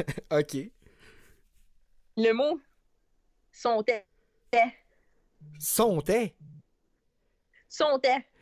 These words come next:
Speaker 1: Ben, sontait, c'est, euh, ben, ils, oh mon Dieu, ils étaient, ils étaient, genre, ils
Speaker 2: Ils
Speaker 1: sontaient.
Speaker 2: étaient, oui.
Speaker 1: Ils
Speaker 2: Ils
Speaker 1: sont
Speaker 2: sont rendus quinze dans le camp, en haut de la rivière verte.
Speaker 1: Ah, wow, ok.
Speaker 2: Ils étaient.
Speaker 1: Oh, wow.
Speaker 2: Sontaient.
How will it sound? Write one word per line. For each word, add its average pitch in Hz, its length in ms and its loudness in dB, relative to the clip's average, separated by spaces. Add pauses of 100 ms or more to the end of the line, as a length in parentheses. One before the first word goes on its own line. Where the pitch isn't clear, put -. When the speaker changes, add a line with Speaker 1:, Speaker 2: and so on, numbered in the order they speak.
(120)
Speaker 1:
Ben, 143 180 -2
sontait, 180 560 0
c'est, 147 440 0
euh, 120 680 -2
ben, 135 220 -8
ils, 156 340 -4 (260)
oh 151 100 -2
mon 156 100 0
Dieu, 175 160 -4
ils 156 220 -4
étaient, 262 360 0
ils 170 260 0
étaient, 233 360 0
genre, 190 300 -2 (560)
ils 160 120 -8
Speaker 2:
Ils 262 60 2
Speaker 1:
sontaient. - 360 2
Speaker 2:
étaient, 359 340 0
oui. 330 260 -6 (640)
Speaker 1:
Ils 151 60 -8
Speaker 2:
Ils 151 40 -4
Speaker 1:
sont - 200 0
Speaker 2:
sont - 60 -2
rendus 349 600 -2
quinze 453 420 -6
dans 320 180 -4
le 277 60 -16 (440)
camp, 254 100 -6
en 247 120 -4
haut 262 80 -4
de 220 40 -8
la 240 120 0
rivière 247 280 -6
verte. 294 200 -4 (260)
Speaker 1:
Ah, 180 400 2
wow, 139 560 0
ok. 151 180 -2
Speaker 2:
Ils 262 840 -6
étaient. 254 500 0 (340)
Speaker 1:
Oh, 214 240 2
wow. 170 60 2
Speaker 2:
Sontaient. 330 480 2